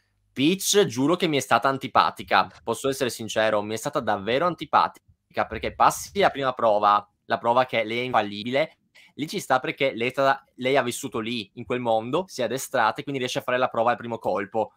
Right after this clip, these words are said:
mentre Mario ci impiega un po' ed è anche il viaggio dell'eroe. Però, primo, lei che continua a sfotterlo per la sua bassezza, e quando Todd si unisce al gruppo non dice niente che è più piccolo di Mario. "Mamma, quanto sei piccolo, quanto sei piccolo, quanto sei tappo."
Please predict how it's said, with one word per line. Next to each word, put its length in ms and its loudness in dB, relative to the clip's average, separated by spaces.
mentre 220 -8
Mario 300 0
ci 140 -6
impiega 240 -4
un 100 -2
po' 220 -2
ed 120 -6
è 40 0
anche 180 -6
il 60 -8
viaggio 240 -4
dell'eroe. 580 0
Però, 320 4
primo, 420 0
lei 140 0
che 80 -8
continua 340 -4
a 40 0
sfotterlo 560 -2
per 120 -2
la 80 0
sua 200 0
bassezza, 760 0
e 160 -2
quando 360 4
Todd 280 2
si 120 -6
unisce 240 -2
al 80 0
gruppo 300 -4
non 100 0
dice 200 -4
niente 260 -4
che 100 -2
è 60 0
più 200 -4
piccolo 380 0
di 100 -2
Mario. 520 0
"Mamma, 240 -2
quanto 180 -8
sei 200 -6
piccolo, 360 -4
quanto 180 -8
sei 140 -6
piccolo, 300 -4
quanto 160 -8
sei 180 -4
tappo." 580 0